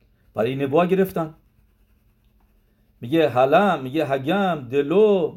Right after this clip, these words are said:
میگه، میگه اینا نشدن، اه، اه، مثل، مثل، اه، مثل شموئیل حنابی، شموئیل بن خنا. میگه ولی کولام زاخو و نیتنبعو، میگه و این خول نوییم هستش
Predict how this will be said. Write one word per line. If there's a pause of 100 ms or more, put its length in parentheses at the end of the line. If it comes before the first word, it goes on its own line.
(100)
میگه،
میگه
اینا
نشدن، (720)
اه، (360)
اه،
مثل، (100)
مثل،
اه، (600)
مثل
شموئیل
حنابی،
شموئیل
بن
خنا. (400)
میگه
ولی
کولام
زاخو
و
نیتنبعو، (460)
میگه
و (100)
این (100)
خول
نوییم
هستش